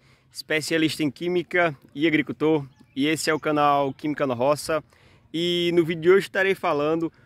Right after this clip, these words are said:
o melhor adubo foliar natural do mundo, né? Então, um adubo que é excelente para você estar fazendo adubação foliar das suas plantas, plantações,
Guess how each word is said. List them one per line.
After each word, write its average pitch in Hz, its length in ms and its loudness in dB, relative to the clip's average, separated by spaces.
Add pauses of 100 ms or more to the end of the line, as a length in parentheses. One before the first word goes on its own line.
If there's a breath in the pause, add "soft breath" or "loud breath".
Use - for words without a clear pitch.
(140 soft breath)
o 156 100 -2
melhor 180 460 4 (480 soft breath)
adubo 165 540 -2
foliar 165 720 2
natural 160 680 2
do 180 140 -2
mundo, 160 500 2 (380 soft breath)
né? 127 180 0
Então, 160 300 0
um 175 60 4
adubo 160 300 2
que 156 120 -4
é 160 120 2
excelente 165 540 -2
para 156 220 -2
você 147 240 -8
estar 147 240 -4
fazendo 139 560 -2 (160 soft breath)
adubação 139 500 0
foliar 135 480 0
das 135 220 -2
suas 143 240 -4
plantas, 151 480 0
plantações, 160 760 -2